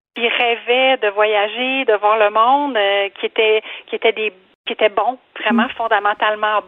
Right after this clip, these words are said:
Speaker 1: bons, donc des humains bons. Euh, fait que je pense que c'est ce qui
Speaker 2: Mm.
Speaker 1: fait aussi la beauté, là, de, de ce qu'a écrit François. C'est-à-dire qu'il y a, comme tu dis, une écriture très vive, très, euh, très punchée. Euh, des personnages en apparence, euh, f-, vraiment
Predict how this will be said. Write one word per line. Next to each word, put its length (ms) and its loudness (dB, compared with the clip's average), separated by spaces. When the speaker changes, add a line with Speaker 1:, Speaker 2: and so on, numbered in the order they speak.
Speaker 1:
bons, 180 0
donc 120 -10
des 200 -8
humains 420 -4
bons. 220 2
Euh, 220 4
fait 140 -2
que 60 -10
je 40 -8
pense 140 0
que 180 -8
c'est 60 -8
ce 60 -20
qui 100 0
Speaker 2:
Mm. 40 0
Speaker 1:
fait 60 0
aussi 160 -10
la 120 0
beauté, 360 2
là, 160 2
de, 240 0
de 120 0
ce 60 -14
qu'a 80 4
écrit 240 -6
François. 540 0
C'est-à-dire 220 -4
qu'il 140 -4
y 20 -2
a, 20 -2
comme 220 -4
tu 180 -18
dis, 160 -4
une 100 -10
écriture 540 0
très 300 0
vive, 480 -4
très, 600 2
euh, 40 -2
très 180 -2
punchée. 720 -2
Euh, 580 2
des 100 0
personnages 720 -2
en 120 -4
apparence, 540 -2
euh, 180 -2
f-, 500 -14
vraiment 320 -2